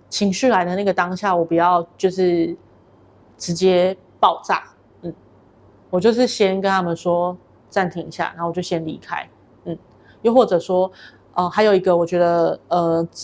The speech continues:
也是之前我觉得在做练习的时候，我觉得一个很好，就是，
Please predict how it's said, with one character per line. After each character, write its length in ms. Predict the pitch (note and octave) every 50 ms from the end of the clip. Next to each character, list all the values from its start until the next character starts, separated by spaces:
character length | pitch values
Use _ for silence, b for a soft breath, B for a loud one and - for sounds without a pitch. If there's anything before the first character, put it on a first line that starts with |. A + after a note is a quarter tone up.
| - -
也 120 | G3 F3+
是 160 | F3+ A#3 B3
之 200 | A3+ - A3 A3
前 280 | G#3+ - G#3+ F#3 F3 E3+
我 140 | E3+ E3+ E3+
觉 120 | F3+ F3+
得 220 | F3+ E3+ E3+ E3+ - _ _ _ _ _ - _ _ _ _
在 180 | - B3 A#3+
做 140 | - B3 B3
练 120 | A3+ A3+ G3+
习 120 | - F#3
的 60 | E3+
时 60 | E3
候， 80 | F3 F3+
我 80 | F3 E3
觉 80 | F3+
得 80 | F3 E3+
一 60 | E3
个 100 | E3+ F3
很 140 | D#3+ D#3+ D#3+
好， 180 | D3+ E3 E3
就 140 | E3 F3 G3
是， 180 | G#3 A#3+ A#3